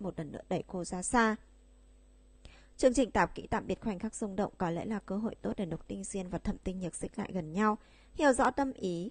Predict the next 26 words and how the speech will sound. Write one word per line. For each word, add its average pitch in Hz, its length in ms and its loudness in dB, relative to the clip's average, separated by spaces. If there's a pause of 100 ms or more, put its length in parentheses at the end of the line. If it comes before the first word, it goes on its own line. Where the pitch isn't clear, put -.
(140)
của 208 160 0
bản 180 220 0
thân 220 260 2
với 196 140 0
đối 156 180 0
phương 220 260 -4
hơn. 254 280 6 (480)
Trong 294 180 2
một 254 80 4
cảnh 214 240 -4
quay, 220 200 -2
cả 190 160 -4
hai 214 220 -2
cùng 180 220 -4
đi 196 120 -4
siêu 196 220 -4
thị, - 300 0
Thẩm 202 200 -2
Tinh 190 220 -6
Nhược 180 200 -8
nũng - 180 -8
nịu 233 180 0
với 180 120 -4
Lục 202 200 -2
Tinh 208 160 -6
Diên, 247 260 8